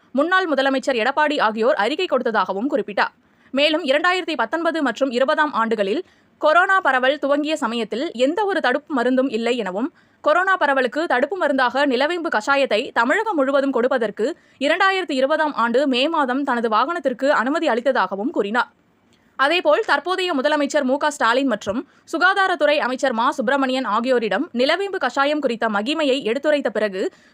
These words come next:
கொரோனாவிற்கு தடுப்பு மருந்தாக நிலவேம்பு கஷாயம் பயன்படுத்த அனுமதி அளித்ததாக கூறியதுடன்,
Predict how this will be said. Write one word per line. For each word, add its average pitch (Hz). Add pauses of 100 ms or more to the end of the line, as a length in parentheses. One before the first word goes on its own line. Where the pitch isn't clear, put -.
கொரோனாவிற்கு 330
தடுப்பு 294
மருந்தாக 277
நிலவேம்பு 302
கஷாயம் 240
பயன்படுத்த 254 (140)
அனுமதி 302
அளித்ததாக 214
கூறியதுடன், 240